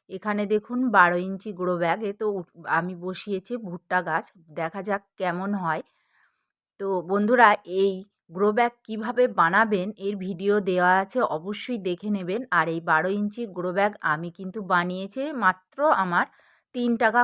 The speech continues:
খরচ হয়েছে। তো এখানে দেখুন আবার লাউ গাছ তো রেডি হয়ে গেছে, এটাও আমি মাচা দেব, অবশ্যই আপনাদেরকে দেখাবো। আর বন্ধুরা, আশা করি আপনারা ভালো আছেন ও সুস্থ আছেন। আমি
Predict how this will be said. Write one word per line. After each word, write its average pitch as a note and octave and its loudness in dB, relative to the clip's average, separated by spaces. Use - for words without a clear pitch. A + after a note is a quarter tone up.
খরচ E3+ -2
হয়েছে। D#3 -10
তো G#3+ 0
এখানে G#3 -2
দেখুন G#3+ 0
আবার F3 6
লাউ F3 6
গাছ F3 -2
তো G3 -8
রেডি F3+ -4
হয়ে G#3 0
গেছে, G3+ 0
এটাও F#3 4
আমি F3 -6
মাচা F3 -2
দেব, G3 -4
অবশ্যই F3 -8
আপনাদেরকে F3 -4
দেখাবো। E3 -6
আর E3+ 4
বন্ধুরা, A#3 6
আশা G#3 -2
করি A3 -2
আপনারা G#3 0
ভালো E3 -2
আছেন F#3 0
ও F3+ -12
সুস্থ - -16
আছেন। E3 -10
আমি F#3+ -4